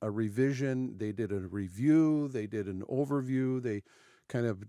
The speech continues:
dissected everything, and they, they're making some changes. The agencies are all on board, and it'll look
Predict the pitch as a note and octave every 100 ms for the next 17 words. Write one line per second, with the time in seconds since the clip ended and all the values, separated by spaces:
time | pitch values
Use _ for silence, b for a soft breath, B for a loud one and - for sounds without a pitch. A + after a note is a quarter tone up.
0 | _ - C#3 A2+ A#2 C3+ - C#3+ - C3+
1 | B2+ B2 B2+ C#3 C3 A#2+ G#2+ G2+ G#2+ A2
2 | G#2+ A#2 B2+ C#3 A#2+ - A#2 G#2+ B2+ B2+
3 | B2+ B2 A#2+ - G#2+ B2 B2+ C3+ - B2
4 | G#2+ G#2 A2+ A2+ A2+ A2 G2+ G#2 G#2 G#2+
5 | G#2 b b b b b _ A#2 A#2 A#2
6 | A#2 B2 C3+ F3+ -